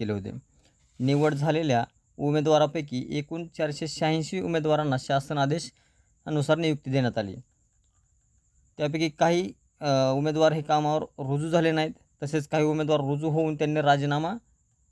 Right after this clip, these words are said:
दिला आहे. सबब रुजू न झालेल्या तसेच राजीनामा दिल्यामुळे रिक्त झालेल्या पदावर प्रतीक्षा सूचीमधील अठ्ठावन्न उमेदवारांना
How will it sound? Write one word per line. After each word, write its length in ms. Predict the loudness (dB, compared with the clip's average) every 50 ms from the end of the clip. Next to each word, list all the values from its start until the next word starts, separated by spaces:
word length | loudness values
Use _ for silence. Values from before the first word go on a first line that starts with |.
| _ _ _ _ _ _ _
दिला 300 | -6 -2 0 4 6 6
आहे. 200 | 6 4 2 -2 -8 _ _ _ _ _ _ _ _ _ _ _ -10 -6
सबब 300 | -4 -2 0 0 0 0
रुजू 380 | 0 -2 -2 -2 -4 -6 -6 -2
न 140 | -2 0 0
झालेल्या 380 | 2 0 0 0 0 0 -2 -4
तसेच 220 | -4 -4 -4 -4 0
राजीनामा 460 | 2 2 4 4 2 -2 -2 -2 -2
दिल्यामुळे 560 | -2 0 2 2 0 0 0 0 0 0 0 -2 -8 _ _ _ _ _ -4
रिक्त 300 | -4 -4 -4 -6 _ -4
झालेल्या 320 | 0 0 2 2 2 0
पदावर 420 | 0 0 2 4 4 4 4 2 0
प्रतीक्षा 500 | -4 _ -10 -10 -8 -12 -8 -8 -8 -8
सूचीमधील 560 | -8 -10 -8 -6 -6 -4 -4 -4 -4 -4 0
अठ्ठावन्न 640 | 2 2 2 0 -4 _ -4 -2 -2 0 -2 -4 -4
उमेदवारांना 840 | -6 -4 -2 -2 0 0 0 0 0 0 0 0 0 0 -2 -4